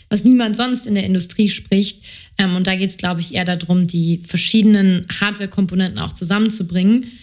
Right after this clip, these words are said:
Also, dass man im Ökosystem denkt und nicht nur in der einzelnen Insellösung, die dann vielleicht in der einen Fabrik funktioniert. Aber seien wir ehrlich, Globalisierung ist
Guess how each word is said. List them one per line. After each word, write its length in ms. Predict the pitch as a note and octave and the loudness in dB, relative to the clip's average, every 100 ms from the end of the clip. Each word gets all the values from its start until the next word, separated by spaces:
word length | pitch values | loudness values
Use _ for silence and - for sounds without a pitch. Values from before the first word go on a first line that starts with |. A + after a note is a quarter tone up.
| _ | _
Also, 180 | - F#3+ | -6 -4
dass 240 | F3+ G3 G#3 | -2 -4 -4
man 120 | F#3 | -4
im 120 | F#3+ | -4
Ökosystem 800 | A3 A#3 A#3 G3 F3+ - F#3+ F#3 | -2 -2 0 -2 -4 -2 2 2
denkt 440 | F3+ F3+ G#3 A3 - | 2 2 2 0 -2
und 140 | F#3+ | 0
nicht 260 | F#3 F3+ - | 0 -2 -2
nur 220 | F3+ F3+ | -2 0
in 120 | F3 | 0
der 280 | E3 E3 E3 | 0 0 -2
einzelnen 580 | F3 F#3 F3 F#3 F3+ F3 | -2 -2 0 0 4 4
Insellösung, 800 | F3 G3 F#3+ F#3 F3+ F#3 F3+ F3+ | 6 4 4 2 2 2 2 2
die 100 | E3+ | 2
dann 220 | F3 F3 | 0 -2
vielleicht 260 | F3 E3+ - | -2 -6 -4
in 60 | |
der 100 | F3+ | -2
einen 160 | F3 F#3 | 0 -2
Fabrik 360 | F3 F3 F3 | -4 -2 -2
funktioniert. 720 | F3 F3+ F3 E3 G3 F#3+ F3 E3+ | 0 -2 -2 0 2 0 -4 -8
Aber 140 | E3 | -6
seien 180 | E3+ F3 | -4 -4
wir 80 | - | -2
ehrlich, 260 | F3+ F3 | -4 -6
Globalisierung 640 | - F3 F3 F3 F#3+ F#3 F3 | -6 0 2 2 2 2 0
ist 240 | - - | -6 -14